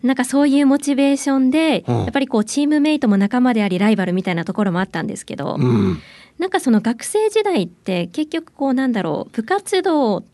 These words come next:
Speaker 1: を専念するって優先順位が結構私の中で決まってたので、
Speaker 2: はい。
Speaker 1: なんかその上ではこう、部活では勝ちたいみたいな、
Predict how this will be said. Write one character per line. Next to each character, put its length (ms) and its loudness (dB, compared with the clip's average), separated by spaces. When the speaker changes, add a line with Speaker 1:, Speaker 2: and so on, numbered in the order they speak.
Speaker 1:
を 280 0
専 320 -2
念 160 -2
す 120 -8
る 60 -2
っ 20 0
て 100 -6
優 140 2
先 280 -2
順 140 0
位 60 4
が 100 -2
結 200 -8
構 40 -2
私 300 -4
の 60 0
中 140 -4
で 100 -8
決 120 -6
ま 120 2
っ 40 -6
て 140 -4
た 120 -6
の 160 -6
で、 300 -2
Speaker 2:
は 240 0
い。 240 -12
Speaker 1:
な 80 -4
ん 20 -12
か 120 -6
そ 120 -6
の 220 -2
上 140 -2
で 160 -4
は 200 -2
こ 340 -4
う、 20 -
部 80 -6
活 240 -2
で 80 0
は 80 -2
勝 180 -4
ち 60 -10
た 100 0
い 80 2
み 80 -2
た 140 -4
い 40 -6
な、 140 -8